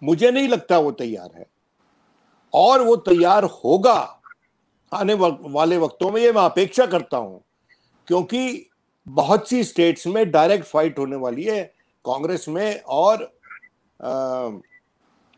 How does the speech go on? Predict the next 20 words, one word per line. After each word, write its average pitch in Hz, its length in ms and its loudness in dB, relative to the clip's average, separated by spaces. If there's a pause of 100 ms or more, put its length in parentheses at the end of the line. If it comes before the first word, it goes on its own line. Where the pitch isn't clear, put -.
(220)
भारतीय 175 340 0
जनता 135 280 0
पार्टी 90 320 -10
में। 82 100 -20 (840)
और 214 180 4
हर 262 380 0
state 208 380 0
में, 131 240 -12 (320)
जितनी 180 320 -4
भी 220 140 -4
states 175 320 -2
में 165 120 -4
election 139 400 -8
है, 175 200 -12 (300)
वहां 143 300 0
पर 208 180 2
एक 185 140 0
direct 165 380 0
fight 156 280 0
होगी, 156 420 -6